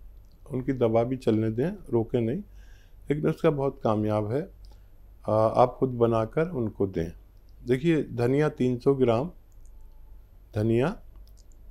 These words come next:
तीन सौ ग्राम, आंवला सूखा मिलता है, ए, ये सौ ग्राम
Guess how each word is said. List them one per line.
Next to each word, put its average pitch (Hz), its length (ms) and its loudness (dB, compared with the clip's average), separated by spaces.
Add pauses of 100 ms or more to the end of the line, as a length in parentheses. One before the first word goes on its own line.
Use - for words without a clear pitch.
(240)
तीन 151 180 2
सौ 127 180 2
ग्राम, 110 400 2 (360)
आंवला 123 380 4
सूखा 131 420 2
मिलता 123 420 0
है, 185 100 -8 (840)
ए, 110 300 2
ये 139 300 2
सौ 120 240 4
ग्राम 120 440 2